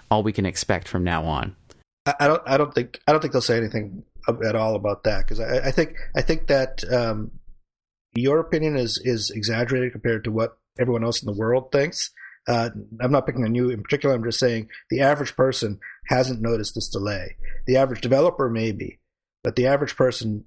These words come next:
Speaker 2: I, I don't think really has been saying, "How come Apple hasn't come up with new Macs lately?"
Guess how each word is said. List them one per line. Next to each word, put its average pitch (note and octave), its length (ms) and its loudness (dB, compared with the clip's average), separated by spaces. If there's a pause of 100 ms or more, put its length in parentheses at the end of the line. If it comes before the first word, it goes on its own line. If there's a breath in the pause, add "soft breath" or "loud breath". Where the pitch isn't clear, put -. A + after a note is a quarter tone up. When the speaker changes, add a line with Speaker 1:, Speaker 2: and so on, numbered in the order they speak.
Speaker 2:
I, B2+ 80 2 (120)
I B2 40 2
don't A#2+ 160 2
think A2+ 200 -4 (180)
really A#2+ 640 0 (880)
has A#2+ 220 0
been A#2 120 -2
saying, B2+ 280 2
"How - 100 -4
come C3+ 240 -2 (140)
Apple B2 260 -2
hasn't G#2+ 220 -4
come A2+ 100 -4
up G#2 160 -6
with G2+ 120 -8
new A2 120 -4
Macs G2+ 480 -8
lately?" F#2+ 380 -14